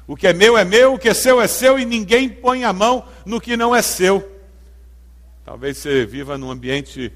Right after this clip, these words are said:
familiar em que as pessoas tenham dificuldade de repartir o que têm, sendo pouco ou sendo muito. José viu uma necessidade material na vida da sua família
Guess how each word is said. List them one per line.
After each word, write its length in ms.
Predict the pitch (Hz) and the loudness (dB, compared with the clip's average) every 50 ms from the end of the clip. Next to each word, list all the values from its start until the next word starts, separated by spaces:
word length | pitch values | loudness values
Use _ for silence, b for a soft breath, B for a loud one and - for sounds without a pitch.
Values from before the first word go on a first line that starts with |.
| b b b b | b b b b
familiar 720 | - 151 147 156 151 143 135 127 127 139 156 160 160 156 | 0 0 0 0 0 -4 0 2 4 4 4 4 2 0
em 140 | 156 151 135 | -2 -6 -14
que 240 | - - 151 147 139 | -14 -12 -8 -6 -6
as 100 | 131 - | -6 -6
pessoas 400 | 139 127 - - 165 156 - - | -10 -16 -12 -10 -10 -10 -10 -10
tenham 180 | 160 160 151 | -12 -12 -12
dificuldade 920 | 131 127 123 - - 160 - - 131 110 98 110 135 147 156 156 143 135 123 | -14 -16 -16 -16 -16 -18 -16 -14 -16 -10 -2 2 2 2 2 0 -4 -10 -12
de 100 | 131 131 | -10 -6
repartir 640 | 127 156 170 - - 143 113 - - 185 190 175 | -4 -4 -4 -2 -2 -4 -4 -4 -8 -12 -10 -10
o 60 | 170 | -10
que 140 | - - 143 | -10 -12 -16
têm, 420 | - - 131 135 147 151 139 - B B B B B | -10 -2 0 2 2 2 -2 -8 B B B B B
sendo 380 | B - 202 214 220 214 202 | B -6 -4 -4 -2 -4 -6
pouco 360 | - - 226 247 254 202 - - | -2 4 4 4 4 4 0 -6
ou 60 | - | -6
sendo 300 | - - 208 208 202 180 | -2 -2 -2 0 0 -2
muito. 460 | 170 185 196 202 190 - - 147 - - - - - - - - - - - - - - - - - - - - - - - - - - - - - - - - - - - - - - - - - - - - - - | -2 0 -2 -2 -2 -6 -14 -20 -20 -20 -20 -20 -20 -20 -20 -20 -20 -20 -20 -20 -20 -20 -20 -20 -20 -20 -20 -20 -20 -20 -20 -20 -20 -20 -20 -20 -20 -20 -20 -20 -20 -20 -20 -20 -20 -20 -20 -20 -20 -20 -20 -20 -20 -20
José 340 | 101 110 131 123 117 160 147 | -16 -14 -10 -4 0 0 0
viu 200 | 120 135 170 160 | 0 -2 -10 -8
uma 120 | 156 147 | -8 -8
necessidade 1000 | 151 139 117 - 147 139 - - 120 92 107 117 123 120 120 110 101 101 92 76 - - - - - - - - - - - - - - - - - - - - - - | -10 -10 -10 -10 -10 -10 -12 -12 -12 -4 -2 0 0 0 -2 -6 -10 -14 -18 -18 -20 -20 -20 -20 -20 -20 -20 -20 -20 -20 -20 -20 -20 -20 -20 -20 -20 -20 -20 -20 -20 -14
material 760 | - 117 120 - 156 151 131 117 117 123 135 143 147 143 139 | -12 -12 -10 -6 -6 -6 -4 0 2 4 4 4 4 2 0
na 120 | 139 131 117 | -2 -8 -10
vida 280 | 104 131 127 131 123 | -10 -10 -10 -8 -8
da 100 | 120 113 | -8 -10
sua 160 | - - 127 | -12 -12 -12
família 580 | 117 - 120 110 104 107 113 117 110 101 85 | -12 -10 -10 -10 -8 -8 -8 -8 -8 -10 -12